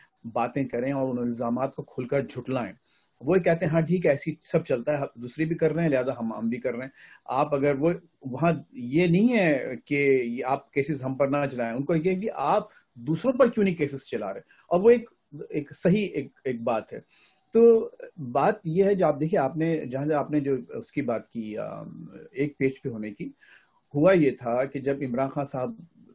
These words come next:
तशरीफ लाए थे, जब उनको इक़्तिदार मिला, वज़ीर आज़म बने, तो Washington में हमारे कई दोस्तों ने एक शर्त लगाई थी कि ये हुकूमत छः महीने से एक साल तक चल पाएगी। उसकी वजह यह है कि इमरान खान बहुत एक strong personality हैं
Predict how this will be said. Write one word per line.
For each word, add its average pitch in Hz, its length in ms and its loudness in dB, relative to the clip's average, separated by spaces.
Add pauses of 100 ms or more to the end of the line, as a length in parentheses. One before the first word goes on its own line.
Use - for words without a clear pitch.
तशरीफ - 320 -12
लाए 107 180 -8
थे, 113 180 -10
जब 113 160 -6
उनको 110 420 -8
इक़्तिदार 117 380 -6
मिला, 107 300 -6
वज़ीर 107 220 -10
आज़म 110 180 -8
बने, 113 300 -10
तो 120 160 -10
Washington 110 560 -10
में 110 240 -10
हमारे 107 340 -10
कई 113 520 -6
दोस्तों 110 440 -12
ने 110 180 -10
एक 110 140 -12
शर्त 120 240 -6
लगाई 101 260 -8
थी 123 160 -16
कि 117 100 -12
ये 104 120 -6
हुकूमत 113 420 -8 (340)
छः 131 240 -4
महीने 113 260 -6
से 127 160 -4
एक 117 140 -10
साल 110 360 -10 (560)
तक - 200 -6
चल 113 140 -4
पाएगी। 107 380 -8
उसकी 139 220 -8
वजह 113 180 -4
यह 113 260 -4
है 117 100 -6
कि 123 140 -10
इमरान 110 320 -6
खान 113 360 -8
बहुत 110 340 -10
एक 113 100 -16 (100)
strong 117 320 -8
personality 101 580 -10
हैं 135 200 -8